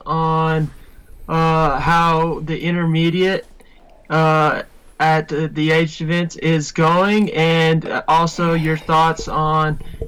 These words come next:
some of the riders that have won over a million being allowed with the rollback to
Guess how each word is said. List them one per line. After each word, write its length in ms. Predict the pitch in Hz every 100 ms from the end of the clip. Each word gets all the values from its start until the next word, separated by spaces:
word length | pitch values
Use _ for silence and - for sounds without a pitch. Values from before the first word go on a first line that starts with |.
| -
some 460 | - 175 170 165
of 600 | 147 160 156 151 143 - 156
the 120 | 156
riders 540 | 156 156 156 156 -
that 180 | 165 147
have 240 | 156 151
won 340 | 143 160 165 156
over 320 | 151 147 151
a 60 | 147
million 540 | 147 151 151 147 143
being 460 | 151 156 151 147 139
allowed 640 | 139 147 151 151 147 147
with 240 | 147 147 -
the 80 | 147
rollback 640 | 147 156 147 143 139 -
to 380 | 160 151 139